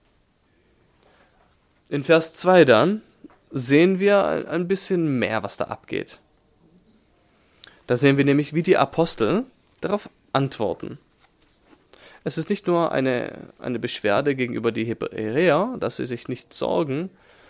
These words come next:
sondern auch der Apostel, wie sie sich nämlich als Verantwortliche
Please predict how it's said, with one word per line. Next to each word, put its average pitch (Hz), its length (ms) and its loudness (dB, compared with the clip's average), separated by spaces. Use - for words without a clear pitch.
sondern 127 320 -2
auch 160 320 0
der 143 200 2
Apostel, - 600 -4
wie 156 240 2
sie 165 220 4
sich - 320 2
nämlich 143 480 2
als - 220 -2
Verantwortliche 165 1160 0